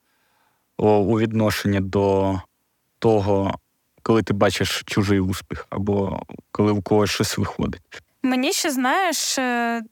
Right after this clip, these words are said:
Speaker 2: тут дуже важливо, мені хочеться доповнити, е, здається, сказати, що, ем, не тільки ми вчимо чомусь нашу собаку.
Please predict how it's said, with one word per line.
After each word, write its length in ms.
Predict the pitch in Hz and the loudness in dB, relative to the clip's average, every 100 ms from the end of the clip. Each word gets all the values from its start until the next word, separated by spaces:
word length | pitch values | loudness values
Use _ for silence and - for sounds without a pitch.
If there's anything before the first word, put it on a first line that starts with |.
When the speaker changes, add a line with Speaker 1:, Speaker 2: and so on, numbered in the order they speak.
| _ _ - 220 | _ _ -16 -6
Speaker 2:
тут 260 | - 254 226 | -2 -2 -2
дуже 320 | 254 240 254 | -4 -2 -2
важливо, 640 | 233 233 214 247 254 262 | -2 -2 0 0 0 0
мені 380 | 240 226 220 226 | 0 0 -2 -2
хочеться 360 | - 233 - 214 | -4 -4 -2 0
доповнити, 800 | 233 208 233 226 240 233 - 220 | -2 0 0 2 0 -2 -2 0
е, 400 | 214 202 202 208 | 0 0 -2 -4
здається, 560 | - 214 226 226 - | -2 -2 0 -2 -2
сказати, 680 | 208 - 208 226 359 - 294 | -4 -6 -2 0 0 0 -2
що, 680 | - - 240 233 233 233 233 220 - _ - _ _ _ _ _ _ - | -2 -4 -2 0 2 2 0 -2 -8 _ -20 _ _ _ _ _ _ -4
ем, 760 | 220 220 214 214 208 208 208 - _ _ _ _ _ _ _ _ _ _ _ _ _ _ _ _ | 0 2 0 0 0 -2 -4 -6 _ _ _ _ _ _ _ _ _ _ _ _ _ _ _ _
не 260 | 226 233 240 - _ | -2 0 -2 -4 _
тільки 600 | - 277 381 - - 285 | -4 -2 -2 -4 -4 -2
ми 400 | 262 254 277 277 | 0 0 -2 -2
вчимо 760 | 233 - - 226 214 220 233 226 | -4 -4 -2 0 0 0 0 -2
чомусь 640 | - 208 190 208 285 - | -2 -2 -2 -2 -4 -2
нашу 360 | 202 208 - 202 | -2 -2 -4 -4
собаку. 680 | - 196 185 180 202 - | -4 -2 -2 -2 -4 -10